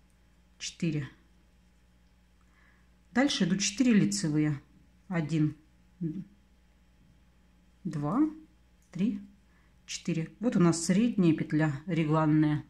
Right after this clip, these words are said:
Делаем накид. Одна лицевая, накид. То есть всё заново начинаем. Четыре лицевых. Как первый ряд здесь вязали, только у нас теперь изнаночных больше петель стало.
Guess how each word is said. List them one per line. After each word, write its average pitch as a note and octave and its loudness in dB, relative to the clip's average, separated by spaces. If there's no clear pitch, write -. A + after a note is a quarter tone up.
Делаем F3+ 4
накид. G#3+ 0
Одна F3+ 4
лицевая, F3 -2
накид. G3+ 0
То - -4
есть G3 0
всё - 0
заново F#3 4
начинаем. D#3 0
Четыре G3+ 2
лицевых. F#3 -2
Как - 0
первый G3+ 8
ряд C#4 4
здесь E3 0
вязали, D3+ 2
только E3+ 0
у D#3+ 2
нас G#3 4
теперь E3 -2
изнаночных E3 2
больше D3+ -4
петель D3+ -2
стало. C3+ -6